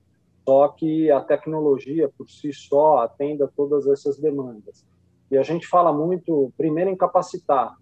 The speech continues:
As empresas precisam investir na capacitação de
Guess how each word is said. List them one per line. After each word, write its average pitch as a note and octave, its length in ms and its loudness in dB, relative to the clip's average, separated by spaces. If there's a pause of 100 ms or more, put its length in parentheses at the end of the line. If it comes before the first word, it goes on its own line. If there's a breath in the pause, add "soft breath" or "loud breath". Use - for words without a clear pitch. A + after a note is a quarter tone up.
As G#2+ 120 -14
empresas D3+ 480 -6
precisam F#3+ 760 -4
investir D3+ 720 -2 (340)
na C3 140 -2
capacitação D3+ 800 0
de D3+ 160 -8